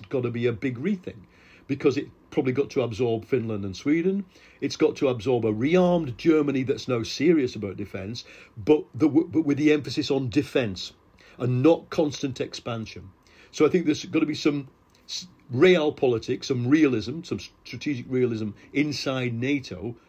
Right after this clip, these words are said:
about what the limits of what it wants. And then politically, the final bit of it is to say to the Russian people, yes,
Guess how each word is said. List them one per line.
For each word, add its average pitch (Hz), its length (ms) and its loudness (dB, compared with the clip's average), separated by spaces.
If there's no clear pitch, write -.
about 117 400 -2
what 131 220 0
the 131 80 -2
limits 156 420 2
of 127 80 -4
what 131 160 2
it 123 160 0
wants. 110 400 -2
And 170 120 -2
then 208 220 4
politically, 156 580 0
the 127 100 -4
final 156 340 -2
bit 160 240 -2
of - 60 -4
it - 80 -4
is 151 140 -4
to 135 100 -10
say 180 280 2
to 180 120 -4
the 139 60 -4
Russian 110 260 -6
people, 101 340 -10
yes, 185 380 0